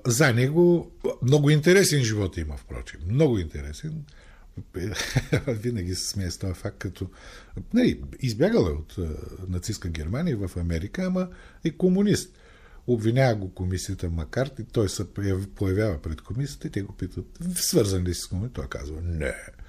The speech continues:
И на другия ден бяга от Америка, <laughs> защото <laughs> знае какво следва. Както и да е. А... Но голям, голям автор на, как да кажа, на едно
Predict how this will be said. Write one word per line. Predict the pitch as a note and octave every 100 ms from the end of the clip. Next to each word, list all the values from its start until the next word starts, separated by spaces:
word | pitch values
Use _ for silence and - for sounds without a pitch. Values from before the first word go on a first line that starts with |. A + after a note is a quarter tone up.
| - - -
И | C3
на | A#2+
другия | A2 F#2 E2+
ден | F#2+ G#2+
бяга | G2 F2+
от | E2 -
Америка, | E2 D#2 - - - - - C3
<laughs> | -
защото | - - F3 - F#2 - - - - -
<laughs> | D#3 - - -
знае | F3 - C3
какво | - D3 C3
следва. | - B2+ G#2 - - - -
Както | A3+ A3+
и | F3
да | B2
е. | - - - - -
А... | A#2+ A#2+ A2 G#2+ G#2 - - - - - F2+ F#2 -
Но | A2 G#2 F2+
голям, | F2 E2+ E2 F#2 B2 -
голям | E2 D#2+ F2+ G2+
автор | F2+ - B2 A2+ - - - - - - - - - - - -
на, | E2+ D#2+ D2 - - - - - - - -
как | - G#2
да | F2
кажа, | - D#2+ D#2 - - - - F#2+
на | F#2 F2 E2
едно | E2 G2+ A#2